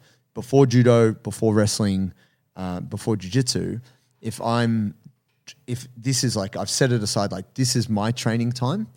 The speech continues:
I'm coming in here to get better, not just simply teaching or assisting, uh, in that half an hour before, and I'm kinda sitting in the car, uh, and I'm drinking a coffee or hydrating, I will sit there and think about,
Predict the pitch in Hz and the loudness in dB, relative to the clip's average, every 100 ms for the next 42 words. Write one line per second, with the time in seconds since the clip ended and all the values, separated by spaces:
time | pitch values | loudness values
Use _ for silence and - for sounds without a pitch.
0 | _ _ _ - 113 113 110 104 - 110 | _ _ _ -8 -2 0 -2 -4 -6 -2
1 | 107 107 95 104 98 90 - 110 117 151 | 0 -2 -2 -4 -4 -6 -8 -4 -2 0
2 | 139 113 107 - 107 101 - 101 - 104 | -2 -4 -6 -4 -4 -6 -6 -6 -6 -6
3 | 101 90 - - 135 123 - 85 107 - | -4 -6 -8 -8 -6 -4 -6 -10 -12 -16
4 | _ _ _ _ _ 101 95 90 90 87 | _ _ _ _ _ -4 -2 -2 -4 -6
5 | - - 120 117 113 - 110 120 123 107 | -10 -6 -2 -2 -4 -8 -4 -4 -2 -4
6 | 104 95 95 - 104 131 185 113 101 98 | -2 -4 -8 -6 0 2 2 0 -4 -6
7 | 101 92 104 98 98 92 - 110 113 113 | -6 -6 -6 -6 -6 -6 -4 -2 -2 -4
8 | - _ _ _ _ _ _ _ _ - | -8 _ _ _ _ _ _ _ _ -10
9 | 104 95 90 104 98 95 _ - 107 101 | -8 -6 -6 -8 -8 -10 _ -10 -8 -6
10 | 107 98 98 - - 123 120 123 113 107 | -6 -6 -10 -18 -6 -2 0 0 0 0
11 | 90 - - 113 120 101 95 110 180 196 | -4 -8 -6 -4 -4 -4 -2 -2 -2 -4
12 | _ _ - 107 110 101 110 107 - 123 | _ _ -10 -6 -4 -4 -4 -4 -6 -8
13 | 110 101 - 107 98 - 113 107 101 98 | -8 -8 -6 -6 -8 -8 -8 -6 -4 -6
14 | 90 | -6